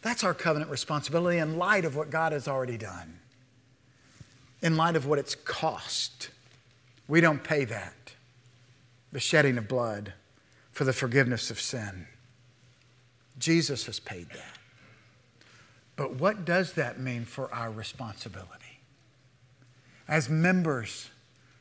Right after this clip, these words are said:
of the covenant people of God, how do we live in response to that which God has done? A, a gr-, a, an easy example, uh, to use as we,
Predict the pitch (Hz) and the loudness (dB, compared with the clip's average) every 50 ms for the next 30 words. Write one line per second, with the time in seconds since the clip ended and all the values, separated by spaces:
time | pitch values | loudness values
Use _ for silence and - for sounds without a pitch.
0 | _ - 156 139 151 143 - - - - 180 180 160 - 170 165 - - - - | _ -8 -6 -2 -2 -2 -4 -4 -8 -4 -4 -4 -2 -2 -2 -4 -4 -4 -6 -2
1 | - 175 170 170 - 151 139 131 107 104 - - 135 120 117 104 95 90 - - | 2 2 2 2 2 -2 -2 -2 -4 -6 -4 -4 -2 -2 -2 -4 -6 -10 -14 -18
2 | - - - - - _ _ - - _ - - - - - - - - - 208 | -20 -20 -20 -20 -20 _ _ -20 -20 _ -20 -20 -20 -20 -20 -16 -8 -2 2 4
3 | 240 247 247 226 196 208 214 202 208 190 185 190 165 156 147 - - - 196 185 | 4 6 6 4 4 4 4 4 2 2 2 2 0 0 0 -2 -4 -2 -2 0
4 | 170 160 147 - - 156 147 123 165 175 180 170 160 143 - - 175 156 151 151 | 0 0 0 -2 -2 -4 0 2 2 2 2 0 -2 -4 -4 -2 0 0 2 0
5 | 147 127 170 156 147 - - - - - 185 190 220 226 196 196 165 165 180 202 | 0 2 2 2 2 0 -6 -10 -2 6 6 6 8 10 8 8 8 6 0 0
6 | - 190 185 190 190 170 180 175 196 - 254 269 302 311 254 233 233 190 160 143 | 4 6 6 6 6 4 2 2 4 4 6 6 8 8 8 8 8 8 8 8
7 | 123 - 175 180 202 196 - 190 151 120 - - - - - - - - - - | 6 6 4 4 4 4 2 0 -2 -4 -6 -14 -20 -20 -20 -20 -20 -20 -20 -20
8 | - - - - - - - - 175 180 170 - - 180 170 160 190 233 262 240 | -20 -20 -20 -20 -20 -14 -2 4 4 4 4 4 4 4 4 4 4 4 4 2
9 | 151 131 123 123 117 180 170 160 123 156 180 170 151 | 2 0 -2 -2 0 2 2 2 4 4 6 4 4